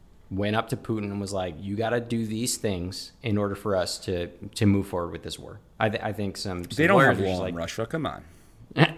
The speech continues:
Speaker 1: No, I
Speaker 2: You,
Speaker 1: mean,
Speaker 2: don't
Speaker 1: like,
Speaker 2: you watch
Speaker 1: you know,
Speaker 2: Rachel
Speaker 1: just,
Speaker 2: Maddow?
Speaker 1: they were like,
Speaker 2: They don't
Speaker 1: you know
Speaker 2: have
Speaker 1: how
Speaker 2: the
Speaker 1: lawyers
Speaker 2: law.
Speaker 1: are.
Speaker 2: They're
Speaker 1: They're like, "You can't do shit unless you, you, you gotta, you have to check these boxes.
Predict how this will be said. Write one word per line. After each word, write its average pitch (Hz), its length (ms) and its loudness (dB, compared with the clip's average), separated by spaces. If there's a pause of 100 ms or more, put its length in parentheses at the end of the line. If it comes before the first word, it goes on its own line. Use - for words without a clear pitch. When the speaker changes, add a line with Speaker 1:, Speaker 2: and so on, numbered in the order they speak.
Speaker 1:
No, 165 180 4
I 160 80 8
Speaker 2:
You, 165 60 8
Speaker 1:
mean, 160 80 4
Speaker 2:
don't 147 120 0
Speaker 1:
like, 156 160 6
Speaker 2:
you 180 60 4
watch 165 120 4
Speaker 1:
you 147 60 4
know, 117 60 6
Speaker 2:
Rachel - 220 0
Speaker 1:
just, 151 160 4
Speaker 2:
Maddow? 147 60 4
Speaker 1:
they 147 100 6
were 151 100 8
like, 135 320 4 (320)
Speaker 2:
They - 100 -8
don't - 100 -2
Speaker 1:
you 240 80 6
know 233 80 10
Speaker 2:
have 180 80 8
Speaker 1:
how 127 80 4
Speaker 2:
the 110 80 2
Speaker 1:
lawyers 95 280 2
Speaker 2:
law. 101 60 0
Speaker 1:
are. 98 40 0
Speaker 2:
They're 98 100 2
Speaker 1:
They're 117 120 2
like, 123 160 -4
"You 147 80 -6
can't 160 240 0
do 147 80 -2
shit 127 260 -4
unless 107 300 -4
you, 101 100 -6 (260)
you, 104 300 -6 (440)
you 143 140 -4
gotta, 156 320 8
you 131 120 2
have 139 260 4
to 135 60 -10
check - 220 -2
these 113 140 -4
boxes. 92 560 -6